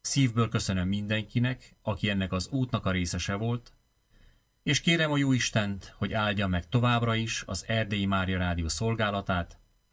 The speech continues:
hogy még sok-sok éven keresztül szólhasson a hit, a remény és a szeretet hangján.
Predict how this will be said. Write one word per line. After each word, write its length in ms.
hogy 180
még 200
sok-sok 500
éven 320
keresztül 480
szólhasson 720
a 120
hit, 440
a 100
remény 520
és 220
a 40
szeretet 380
hangján. 520